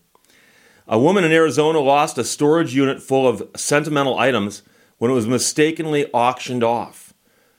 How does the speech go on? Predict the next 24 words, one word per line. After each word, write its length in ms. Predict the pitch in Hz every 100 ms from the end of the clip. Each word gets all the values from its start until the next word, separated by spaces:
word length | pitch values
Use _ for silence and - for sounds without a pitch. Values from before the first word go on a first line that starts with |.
| _ -
Uh, 180 | 92
the 80 | 90
woman 220 | 117 147
said 180 | - 147
she 140 | 117 123
rented 320 | 123 135 123
a 40 |
small 460 | 107 123 123 135 151
storage 440 | - 143 135 123
unit 200 | 110 104
and 80 | 101
filled 220 | - 123
it 60 | 131
with 140 | 113
her 140 | 110 104
holiday 500 | - 165 202 147 110
decorations, 760 | 98 87 85 80 73 95 107 - _ _ _
her 140 | - 113
children's 520 | - 165 165 160 113 -
artwork, 480 | 139 196 113 104 104 - _ _ _
and 320 | - 120 127 131
the 160 | 120 123
wedding 380 | 123 180 202 139
dress 560 | 104 87 - - -